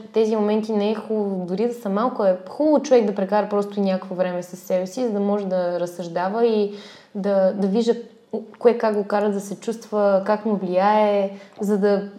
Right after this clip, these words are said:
види реално кои са позитивните неща и на които трябва да наблегне повече и кои са нещата, които го напрягат и го тормозят и, да.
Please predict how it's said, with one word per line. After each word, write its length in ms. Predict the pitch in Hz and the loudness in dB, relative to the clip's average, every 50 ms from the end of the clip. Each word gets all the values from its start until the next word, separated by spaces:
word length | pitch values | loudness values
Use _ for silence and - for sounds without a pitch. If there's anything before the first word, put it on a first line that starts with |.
| - 202 | -4 -2
види 320 | 196 190 247 233 240 233 | 0 2 4 4 6 6
реално 300 | 220 220 220 226 214 214 | 6 4 2 2 2 2
кои 100 | 226 233 | 0 0
са 100 | 233 233 | -2 -2
позитивните 640 | - - 214 190 190 190 - 254 269 285 277 277 233 | -6 -4 -2 -2 -2 -4 -4 -2 -2 -2 0 0 -2
неща 260 | 214 208 - - 226 | -4 -2 -2 -2 0
и 240 | 226 226 208 196 - | 0 0 0 -2 -2
на 140 | 208 202 196 | -2 -2 -2
които 180 | - 226 208 - | -2 -4 -6 -4
трябва 280 | - 208 214 208 214 208 | -4 0 0 2 2 2
да 120 | 185 180 | 0 0
наблегне 400 | 180 185 196 208 196 185 180 175 | 0 0 0 2 2 0 0 0
повече 360 | 185 190 196 233 240 240 - | 0 2 2 2 0 0 0
и 320 | 226 220 214 202 196 196 196 - - - - - _ _ _ _ _ - _ _ - - - | 0 2 2 0 -2 -4 -8 -14 -18 -20 -20 -20 _ _ _ _ _ -20 _ _ -20 -12 -4
кои 100 | - 220 | -4 -2
са 140 | 220 - 208 | 0 0 -2
нещата, 380 | 208 196 208 208 190 190 196 | 0 0 2 0 0 0 0
които 200 | - 202 190 202 | -4 -4 -4 -2
го 100 | 185 185 | -2 -2
напрягат 500 | 185 175 170 - 180 175 175 180 175 175 | -2 -2 -2 -2 -2 0 0 -2 -4 -6
и 40 | 175 | -8
го 600 | 165 180 180 180 180 175 175 165 170 175 185 180 - - | -6 -4 -4 -2 -2 -4 -4 -4 -6 -8 -10 -10 -10 -8
тормозят 600 | - 180 180 170 165 160 - - - - - - | -6 -4 -2 -2 -2 -2 -2 -2 -4 -6 -10 -12
и, 40 | 104 98 - - - 104 | -12 -12 -12 -14 -12 -10
да. 100 | 95 | -10